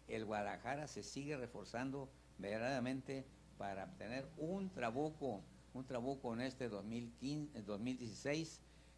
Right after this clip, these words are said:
que próximamente en el mes de enero arrancará, y hay que arrancar como los caballos desde un principio, la mira puesta en que van a sucumbir esa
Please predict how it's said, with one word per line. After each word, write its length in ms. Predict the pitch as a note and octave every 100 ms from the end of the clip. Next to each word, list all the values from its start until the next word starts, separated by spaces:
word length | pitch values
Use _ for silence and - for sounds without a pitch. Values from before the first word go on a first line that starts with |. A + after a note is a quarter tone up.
| -
que 160 | -
próximamente 840 | - A2+ B2+ - D#3 B2+ A#2 B2 D#3
en 80 | C#3+
el 100 | G#2+
mes 200 | G#2+ A2+
de 60 |
enero 340 | B2+ G#2+ A#2 C3
arrancará, 920 | A2+ G2+ G2 G2 F2+ F#2 G2+ C#3+ F3+ - -
y 160 | - G2+
hay 100 | B2+
que 120 | C#3
arrancar 480 | C#3+ B2 G#2 C3 C#3+
como 260 | C3+ A#2+ G#2
los 180 | G2
caballos 440 | - G2 A#2+ C#3 A#2+
desde 220 | G2 B2
un 140 | D#3+
principio, 720 | D#3 C3 A2 C#3+ D3+ D#3+ D#3+ D#3 - - - - G2
la 120 | F#2+
mira 240 | A#2 C#3+
puesta 540 | A#2+ C3+ C#3+ - D3 C#3+
en 200 | G#2+ G2
que 180 | F#2 F#2+
van 320 | G2 B2 C#3+
a 160 | C3 B2+ -
sucumbir 680 | - G2+ - F2+ G2 B2 C#3+ C#3+ - - -
esa 420 | - B2 B2+ B2+